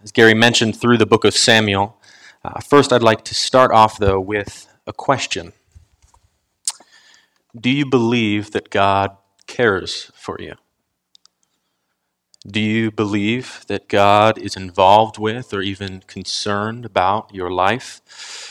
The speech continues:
Those of us here who profess to be Christians believe that God exists, and I'd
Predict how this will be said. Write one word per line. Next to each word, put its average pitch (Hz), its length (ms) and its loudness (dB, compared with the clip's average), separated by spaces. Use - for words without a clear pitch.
Those 131 140 8
of 123 80 4
us 127 320 6
here 139 380 4
who 123 80 -4
profess 123 420 -2
to - 80 -16
be 104 80 -14
Christians - 920 -4
believe 120 400 2
that 107 160 -2
God 98 180 4
exists, 101 600 -6
and 92 160 -6
I'd 95 260 -4